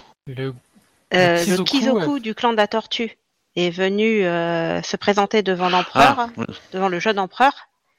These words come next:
Speaker 2: et il s'est platement excusé de l'intervention du clan de la tortue pour, euh, sauver les scorpions.
Speaker 3: Alors non.
Speaker 2: Et il a fait ses poucous.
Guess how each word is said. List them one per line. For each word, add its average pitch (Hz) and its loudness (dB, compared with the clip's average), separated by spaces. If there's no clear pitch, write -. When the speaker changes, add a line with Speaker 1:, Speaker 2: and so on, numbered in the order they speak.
Speaker 2:
et 156 -2
il 160 -8
s'est 160 2
platement 220 0
excusé 208 -2
de 160 -8
l'intervention 190 -2
du 175 -6
clan 185 -4
de 170 -6
la 165 -2
tortue 202 0
pour, - -6
euh, 165 2
sauver 190 2
les 151 -2
scorpions. 220 -2
Speaker 3:
Alors 127 8
non. 175 2
Speaker 2:
Et 180 2
il 175 2
a 170 -2
fait 254 0
ses 233 -4
poucous. - -14